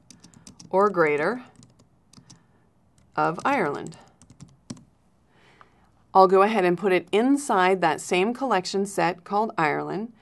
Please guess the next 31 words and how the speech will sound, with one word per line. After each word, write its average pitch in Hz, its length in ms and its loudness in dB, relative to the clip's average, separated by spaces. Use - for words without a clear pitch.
and 208 200 0
now 254 320 6
I 175 80 2
have 180 220 0
all 277 300 4
these 285 280 -2
different 233 560 -4
search - 500 -4
criteria 165 800 -4
that 190 200 0
Lightroom's 226 500 2
going 208 220 0
to 190 80 -4
use 190 460 0
to - 120 -6
automatically 196 800 2
find 254 520 0
the 247 80 -2
images 160 540 -4
that - 140 -6
match 185 600 -2
the 190 100 -2
criteria 160 600 -4
and 202 180 -2
put 262 220 -2
them 247 220 -2
in 170 100 0
a 170 80 0
collection 151 640 -6
for 190 300 0
me. 165 240 -6